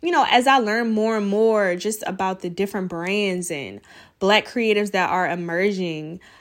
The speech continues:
like, it, it just comes so natural to me, you know, just to prioritize plugging them every chance that I get. Like, it's nothing for me to shout, shout them out on my mailing list or to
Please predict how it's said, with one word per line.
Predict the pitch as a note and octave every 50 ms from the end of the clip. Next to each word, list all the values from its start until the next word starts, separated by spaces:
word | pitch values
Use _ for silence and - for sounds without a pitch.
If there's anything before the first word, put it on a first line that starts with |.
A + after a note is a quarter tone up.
| _ _
like, | - F#3 F#3 F3 E3 D#3 D#3 - - - - _ _ _
it, | - E4 F#4+ F4+ - F#4+
it | G4 G4
just | A#4+ - -
comes | - F#4+ E4+ F4
so | E4+ E4+
natural | D#4 B3+ G#3+ G#3 G4+ G#4+ - D4+ B3+ A#3
to | A#3 - G3+
me, | G3 F3+ E3 E3 G#3 G#3+
you | C4 D4
know, | D#4+ D#4+ D#4
just | C4+ D4 D#4 D4+ - - -
to | D4+ B3+
prioritize | A#3 - C#4 B3 B3 A3 G#3 A3 B3 C4 B3 - B3+ A#3 A3+ G#3+ A3 A3 G#3+ - - -
plugging | - - C4 D#4 D4 A#3+ F#3+
them | E3+ D#3+ D3 D#3
every | - G#3 A3+ A#3+ B3+ B3
chance | - C4+ A#3 A#3 A3+
that | A#3 A3
I | G#3 G#3
get. | G#3 F#3+ G#3+ A3+ G3+ - - -
Like, | F#3 G3 G#3 B3
it's | A#3 A3
nothing | G#3 G#3+ A3 G#3 - A3+
for | A3 - G3+
me | G3+ G3
to | F#3 F3+
shout, | F#3 - G#3 G3 F#3+ F3+ - -
shout | - - A3 A3 G#3+
them | G3+ G3+ F#3+ F3+
out | F3+ F#3+ F#3+ -
on | - F3+
my | F3+ F3
mailing | F3+ F#3 F#3+ F#3+ F3+ F3 E3+ E3+
list | E3 D#3 D#3 - -
or | E3+ F3 E3+
to | F3+ - - F#3+ F3